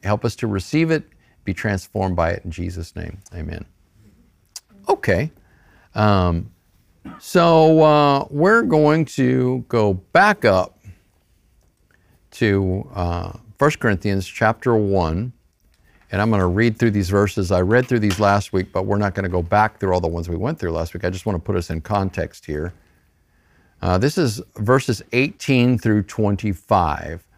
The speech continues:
First Corinthians one, eighteen through twenty-five. And this is the E S V, which will be different than the translation that I gave you all. Um, this is what the English Standard Translation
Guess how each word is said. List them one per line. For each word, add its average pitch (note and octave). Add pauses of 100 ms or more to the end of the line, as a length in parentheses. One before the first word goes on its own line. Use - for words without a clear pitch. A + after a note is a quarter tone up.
(120)
First A#2
Corinthians A#2
one, G2 (380)
eighteen G#2+
through G2+
twenty-five. F2+ (440)
And A2
this G3
is G#3+
the E3+
E E3+
S E3
V, C#3
which G#2
will B2
be A#2
different D3
than C3
the A#2
translation A2+
that G2+
I G2+
gave G2
you G#2+
all. E2 (500)
Um, F2 (380)
this D#3
is D#3
what C#3
the A#2+
English A#2
Standard G2+
Translation F#2+